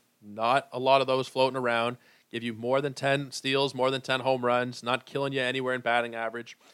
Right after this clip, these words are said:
And he's actually going into a really good lineup. Like, it, it didn't work for Winker because there was some other stuff going on there, and he had a down year to go along with the whole, you know, problems with the teammates and stuff like that. This is a lineup where you are very capable of succeeding if you are,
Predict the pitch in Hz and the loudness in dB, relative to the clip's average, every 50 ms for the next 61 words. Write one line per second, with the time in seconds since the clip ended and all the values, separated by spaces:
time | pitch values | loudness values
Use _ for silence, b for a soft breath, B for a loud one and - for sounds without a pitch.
0 | b b b b b b - 139 143 143 170 196 196 - 208 175 131 143 147 151 | b b b b b b -10 -8 -4 0 0 0 0 -2 -4 -4 -2 0 0 0
1 | 151 147 143 139 147 127 120 107 113 135 143 139 135 123 - - 131 120 117 110 | 0 0 0 0 0 -2 -2 0 0 0 2 2 0 -2 -4 -4 -4 -2 -2 -4
2 | 104 104 104 104 107 98 90 85 _ - - 101 104 101 _ _ b b b b | -6 -10 -12 -12 -12 -14 -14 -16 _ -14 -12 -12 -12 -12 _ _ b b b b
3 | b b b b b - 113 - 123 127 123 170 190 190 160 165 175 - - 143 | b b b b b -16 -10 -6 -6 -4 -2 0 0 2 4 4 4 4 4 4
4 | 123 139 151 151 - 165 156 147 139 - 131 117 101 120 117 117 113 - 131 131 | 4 4 4 4 4 2 2 2 2 0 -2 -2 -2 -2 -4 -4 -4 -4 -2 0
5 | 139 135 - - 135 - - 139 135 135 135 131 131 131 127 127 127 127 127 127 | 0 0 2 2 0 2 2 2 2 4 4 4 4 2 2 2 0 2 2 2
6 | 120 123 127 185 196 196 196 180 - - 151 147 151 151 143 135 135 135 135 139 | 0 0 0 4 6 8 8 6 6 4 4 4 4 4 2 0 -2 -2 -2 -2
7 | 139 143 135 - 123 120 123 123 120 120 123 123 123 127 127 123 117 - _ - | -2 -4 -6 -10 -4 0 2 4 4 4 4 2 2 0 -4 -6 -8 -8 _ -12
8 | - - 123 120 113 113 107 101 _ - 110 104 - - - - 127 131 135 135 | -8 -4 -2 0 0 0 0 -2 _ -16 -16 -16 -16 -10 -4 0 4 4 4 4
9 | 139 131 127 123 - 123 113 - - - - 143 139 139 143 139 135 - 123 - | 4 0 -2 -4 -6 -6 -6 -8 -10 -12 -10 -8 -6 -4 -4 -4 -4 -6 -6 -2
10 | - 131 120 - 123 113 - 123 120 120 117 - _ b b b b b b b | -2 0 0 0 -2 0 2 4 4 4 4 2 _ b b b b b b b
11 | b b b - 185 - 233 196 190 165 160 160 170 170 160 143 143 143 139 135 | b b b -4 -4 -2 2 2 4 4 6 6 6 6 6 4 2 2 4 4
12 | 135 135 139 139 139 139 135 - _ - _ - 110 117 110 - _ - 131 117 | 4 2 0 0 0 -2 -4 -8 _ -20 _ -8 -8 -8 -8 -10 _ -20 -20 -20
13 | 113 117 160 175 185 196 - - - 151 156 156 143 139 131 123 113 - 120 - | -12 -6 -4 -2 -2 -2 -2 -4 -6 -4 -4 -2 0 2 2 2 0 -2 -6 -8
14 | - - - 127 131 123 113 110 104 107 - - 120 117 113 110 107 107 104 | -6 -6 -2 -2 -2 -2 -2 -4 -8 -10 -10 -8 -4 -2 0 0 0 -2 -6